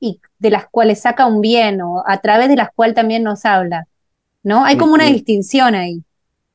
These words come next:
Speaker 2: Bueno, aquí lo importante es hacer una lectura en la que yo, como el libro de, de Job, del mal hago un bien. Y en este sentido, la Biblia, la Sagrada Escritura,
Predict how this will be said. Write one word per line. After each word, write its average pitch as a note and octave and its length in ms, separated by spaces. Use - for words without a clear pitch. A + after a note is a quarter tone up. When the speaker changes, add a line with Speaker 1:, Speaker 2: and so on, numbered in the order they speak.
Speaker 2:
Bueno, D3 200
aquí B2+ 220
lo E3 80
importante D#3+ 560
es C#3+ 100
hacer B2 280
una B2+ 180
lectura A#2+ 760
en A2 140
la A2 160
que A2 180
yo, C#3+ 520
como G#2 380
el G#2+ 80
libro A#2+ 360
de, A2 240
de G#2 120
Job, A#2+ 360
del A2 240
mal C3+ 220
hago A#2+ 160
un G#2+ 140
bien. G#2 340
Y A2 80
en G#2+ 60
este A2 200
sentido, C3+ 720
la - 80
Biblia, A2+ 420
la G#2 120
Sagrada G2+ 380
Escritura, A#2 800